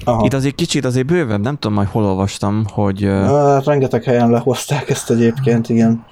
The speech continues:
Speaker 2: hogy most itt a H V S V-n keresném, de az a baj, hogy nyilván nem találom pont, pont most meg, de hogy, ö, ő konkrétan azt csinálta, hogy, ö, rendelt mindenhonnan már használt, ö,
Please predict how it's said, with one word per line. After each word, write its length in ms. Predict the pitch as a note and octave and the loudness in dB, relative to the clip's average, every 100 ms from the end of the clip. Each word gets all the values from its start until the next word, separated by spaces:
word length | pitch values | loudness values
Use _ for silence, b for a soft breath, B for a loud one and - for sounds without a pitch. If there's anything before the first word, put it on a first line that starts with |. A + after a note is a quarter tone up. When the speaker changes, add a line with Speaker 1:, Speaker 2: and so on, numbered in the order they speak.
| - | -8
Speaker 2:
hogy 320 | G#2 G#2+ G2+ | -2 0 -2
most 220 | G#2+ G#2+ - | -2 -4 -4
itt 140 | - | -4
a 140 | A#2 | -2
H 80 | B2+ | 0
V 160 | A#2 A2 | 0 -2
S 100 | - | -2
V-n 140 | A2+ | -2
keresném, 580 | G#2+ A2 G#2+ - A2+ A2 | -2 -2 -4 -2 -2 -2
de 60 | A2 | -2
az 120 | G2+ | -2
a 60 | |
baj, 300 | G2 G2 G2+ | -2 -2 0
hogy 180 | G2+ G#2+ | 0 0
nyilván 340 | G#2 G2+ G2 G2 | 0 0 0 0
nem 180 | G2 G2 - | -2 -6 -6
találom 380 | G2+ F#2 F#2 G2 | -2 -2 -2 -4
pont, 280 | G2+ G#2 - | -4 -4 -6
pont 280 | - G2+ G2 | -4 -4 -2
most 220 | G2+ G2 - | -6 -8 -4
meg, 280 | G#2+ B2 - B B B B B B | -4 -4 -10 B B B B B B
de 200 | A#2 A2 | -2 0
hogy, 300 | A2+ A2+ A2+ | 0 0 0
ö, 200 | A#2 A2+ | 0 0
ő 80 | A2+ | -2
konkrétan 460 | B2 C#3+ D#3 B2 B2+ | -2 -2 -2 -2 -2
azt 140 | C3+ | -2
csinálta, 600 | - G2 F#2+ G2+ A#2 B2+ - _ _ _ _ _ _ _ _ - - | -2 0 0 0 -2 -4 -6 _ _ _ _ _ _ _ _ -8 -2
hogy, 520 | G2+ G2 G2 G2+ G2 | 0 2 2 2 2
ö, 200 | G2+ G#2 | 0 0
rendelt 560 | A2+ G#2+ F#2+ G2 - b b b | 0 -2 -2 -4 -8 b b b
mindenhonnan 760 | A2 G2 F#2 G2 G2+ A2+ B2 A#2 B B - | -2 0 0 0 0 0 -2 -4 B B -6
már 360 | G#2 F#2 F#2+ G2+ | -2 0 0 -2
használt, 680 | A2 G#2 - G2 G2 - - | -2 -4 -4 -2 -2 -6 -4
ö, 360 | G2+ F#2+ G2 | -2 0 0